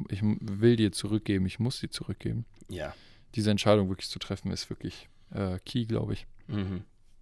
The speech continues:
Speaker 2: Und manche sind wirklich gesegnet wegen ihren Eltern, Großeltern und so weiter.
Speaker 1: Mhm.
Speaker 2: Ähm, und die denkt, dass die kann einfach davon leben. Aber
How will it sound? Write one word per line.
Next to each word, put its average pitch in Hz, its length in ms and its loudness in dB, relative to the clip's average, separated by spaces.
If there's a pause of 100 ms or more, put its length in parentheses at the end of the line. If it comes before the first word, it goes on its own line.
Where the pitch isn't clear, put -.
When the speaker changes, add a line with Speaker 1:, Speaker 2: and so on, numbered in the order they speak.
(1080)
Speaker 2:
Und 95 140 0
manche 98 360 2
sind 82 260 -2
wirklich 90 640 0
gesegnet 80 560 -6
wegen 82 560 -4
ihren 82 480 -4
Eltern, 80 520 -2
Großeltern 80 760 -8
und 73 200 -10
so 76 180 -8
weiter. 80 460 -6 (180)
Speaker 1:
Mhm. 101 280 0 (260)
Speaker 2:
Ähm, 82 520 -4 (480)
und 90 240 0 (200)
die 98 120 0
denkt, 98 460 2
dass 98 220 0
die 87 140 0
kann 90 320 0
einfach 87 480 -2
davon 78 480 -4
leben. 80 320 -4 (1040)
Aber 82 520 2